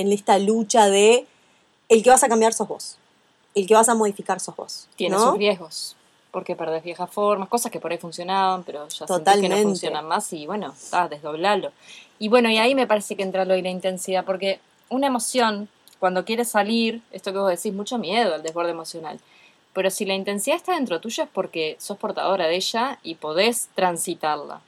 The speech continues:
Speaker 2: Muchas veces desconocemos de nuestra propia intensidad, de cómo vivir una emoción y dejarla fluir.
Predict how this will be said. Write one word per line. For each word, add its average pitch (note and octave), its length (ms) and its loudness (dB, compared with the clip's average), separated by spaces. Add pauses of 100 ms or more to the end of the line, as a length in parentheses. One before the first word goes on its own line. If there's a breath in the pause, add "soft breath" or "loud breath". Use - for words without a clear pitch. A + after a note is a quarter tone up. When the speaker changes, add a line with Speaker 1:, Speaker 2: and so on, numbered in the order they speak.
Speaker 2:
Muchas E3+ 200 -12
veces F#3+ 200 -2
desconocemos F#3+ 600 -6
de D#3+ 60 -12
nuestra D#3+ 260 -10
propia E3 220 -10
intensidad, E3 460 -4
de F#3 100 2
cómo G3 260 0
vivir G#3 360 2
una G#3+ 140 2
emoción F3+ 560 -2
y E3+ 40 -6
dejarla G3 440 0
fluir. F#3 560 -2